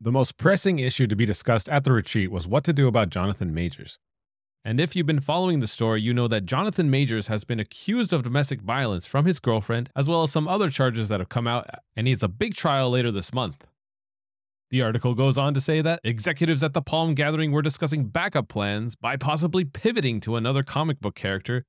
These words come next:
mainly Doctor Doom. But the interesting thing is that Kang, or at least Jonathan Majors, has already had such a big presence in the M C U.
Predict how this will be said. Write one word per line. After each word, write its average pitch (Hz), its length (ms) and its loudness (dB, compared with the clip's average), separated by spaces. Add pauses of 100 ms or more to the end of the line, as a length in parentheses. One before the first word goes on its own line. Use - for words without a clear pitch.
(200)
mainly 110 400 -2
Doctor 131 360 0
Doom. 139 340 0 (720)
But 139 140 -2
the 196 80 2
interesting 220 540 0
thing 165 260 2
is 95 380 2
that 92 200 -2
Kang, 156 520 2
or 135 200 2
at 147 60 4
least 170 300 2
Jonathan 127 440 2
Majors, 107 480 0
has 110 100 -6
already 175 200 2
had 156 200 2
such 180 200 0
a 220 40 0
big 185 180 0
presence 120 540 -2
in 87 80 -2
the 85 80 -2
M 92 140 -4
C - 160 -6
U. 98 260 -2